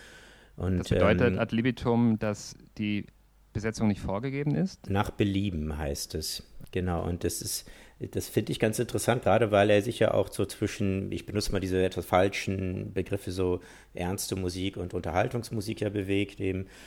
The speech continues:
Speaker 1: Und Unterhaltungsmusik, gerade so Popmusik, zeichnet sich ja ganz viel dadurch aus, dass eigentlich nur noch der Sound das Relevante ist, wodurch sich ein Stück unterscheidet. Also jetzt der Unterschied zwischen Madonna und A C D C ist nicht die kompositorische,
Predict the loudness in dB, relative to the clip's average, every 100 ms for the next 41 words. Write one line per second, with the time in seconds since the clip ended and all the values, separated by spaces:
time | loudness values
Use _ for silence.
0 | -14 -6 -2 0 2 4 6 6 2 0
1 | -2 -2 2 4 4 2 0 2 0 -2
2 | 2 2 2 -4 -2 -2 0 -2 -4 -6
3 | -10 -16 -10 -6 0 0 0 0 0 -2
4 | -2 -2 -2 -2 -6 -4 -4 -2 -2 -2
5 | 0 2 2 0 -6 -14 -20 -10 -6 -2
6 | 0 2 0 0 -4 -4 -6 -8 -12 -20
7 | -6 -2 -2 -2 -4 -4 -2 0 0 0
8 | 0 4 4 4 0 -8 -18 -20 -14 -2
9 | 0 0 0 2 2 0 -4 -4 -2 0
10 | 0 2 2 2 0 0 0 0 0 0
11 | -2 -2 -2 -2 -4 -4 -2 -2 -2 -6
12 | -6 -4 -4 0 0 0 2 2 0